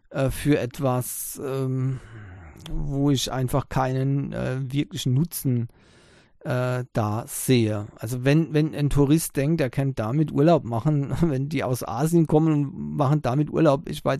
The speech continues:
das wird, das wird nicht sehr gut ankommen, glaub ich, ja. Und, ähm, mit diesem Ding drauf wird man in viele, ähm, Bereiche auch nicht rein können. Ich stell mir vor, wie,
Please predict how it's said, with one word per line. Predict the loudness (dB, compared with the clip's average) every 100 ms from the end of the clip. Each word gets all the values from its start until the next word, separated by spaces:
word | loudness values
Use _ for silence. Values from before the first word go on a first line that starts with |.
| -4
das | -10 -8
wird, | -8 -8 -16 -20 -20 -20 -20 -20 _ _ -16
das | -8
wird | -6 -4
nicht | -4 -4
sehr | 2 2
gut | 4 2 0 -4 -4
ankommen, | -2 2 2 0
glaub | 0 -2 -2
ich, | -2 -4 -6 -6
ja. | -4
Und, | -4 -4 -6 -8 -10 -6
ähm, | -4 -4 -4 -4 -4 -2
mit | -2
diesem | 0 4 4 6
Ding | 6 6 4
drauf | 4 4 4 0 -4
wird | -2 0
man | 0 0 0 -2 -2
in | -2 -4
viele, | -2 2 4 4 4 2 -2
ähm, | -4 -2 -2 -4 -6 -8 -10 -12 -12 -14 -14 -14 -18 -20 -20 -20 _ -4
Bereiche | 2 6 6 6
auch | 4
nicht | 2 0
rein | 0 4
können. | 6 6 4
Ich | 2
stell | 4 4
mir | 2
vor, | -2 2 2 4
wie, | 2 0